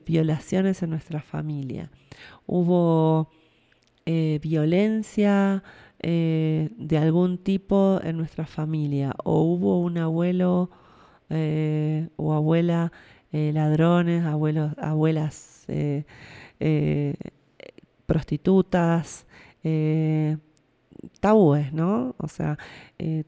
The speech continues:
todos los tabúes innombrables que se puedan imaginar, bueno, están ahí, ¿no? Y entonces ahí es donde... Eh,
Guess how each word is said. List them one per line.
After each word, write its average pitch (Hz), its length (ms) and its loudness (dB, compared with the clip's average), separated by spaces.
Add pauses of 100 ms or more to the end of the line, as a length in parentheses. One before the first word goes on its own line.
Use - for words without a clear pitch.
(120)
todos 233 260 4
los 175 180 2
tabúes 196 880 0
innombrables 165 880 0
que - 100 -6
se - 160 -8
puedan 180 280 0
imaginar, 165 840 0 (540)
bueno, 151 420 2 (1400)
están 160 340 -4
ahí, 147 340 -2 (360)
¿no? 170 380 -2 (500)
Y 175 960 -2 (480)
entonces 226 680 -4
ahí 220 500 -2
es 175 180 -6 (120)
donde... 185 520 0 (1400)
Eh, 160 800 0